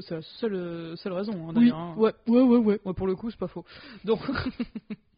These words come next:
Speaker 1: mais, euh, ok, je vois ce que tu veux dire.
Speaker 2: Donc, je trouve que ça peut être un allié parce que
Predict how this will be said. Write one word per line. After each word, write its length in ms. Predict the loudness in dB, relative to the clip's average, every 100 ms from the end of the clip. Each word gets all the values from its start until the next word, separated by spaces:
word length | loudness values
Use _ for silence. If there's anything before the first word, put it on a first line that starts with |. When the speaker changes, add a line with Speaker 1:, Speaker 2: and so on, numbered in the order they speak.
| -20 -20 _ -20 -20 -20 -16 -16 -8
Speaker 1:
mais, 280 | -6 -4 -2
euh, 180 | -4 -4
ok, 200 | -4 -6
je 100 | -6
vois 100 | -8
ce 80 | -10
que 60 | -12
tu 120 | -12
veux 40 |
dire. 120 | -12 -14 _ _ _ -20 _
Speaker 2:
Donc, 140 | -10 -10 _ _ -20
je 80 | -8
trouve 120 | -8
que 60 | -2
ça 100 | 0
peut 100 | 2
être 140 | 2
un 140 | 0 0
allié 340 | 0 0 0
parce 200 | 0 -4
que 380 | -2 0 0 -2